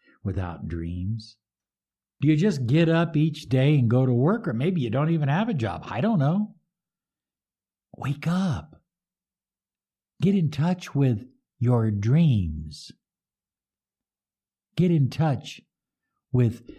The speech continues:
that very core that excites you and motivates you and has you on fire.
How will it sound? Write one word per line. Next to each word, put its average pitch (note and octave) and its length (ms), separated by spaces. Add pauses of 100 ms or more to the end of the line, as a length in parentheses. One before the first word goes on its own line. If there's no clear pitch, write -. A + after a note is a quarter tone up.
(320)
that A2+ 280
very D3+ 520 (160)
core D#3+ 520
that A#2+ 200
excites F#3+ 840
you C3+ 140
and B2 280
motivates D3+ 680
you C3 160
and A#2+ 120
has D#3+ 320
you C#3+ 360 (1600)
on D#3 220
fire. F3 840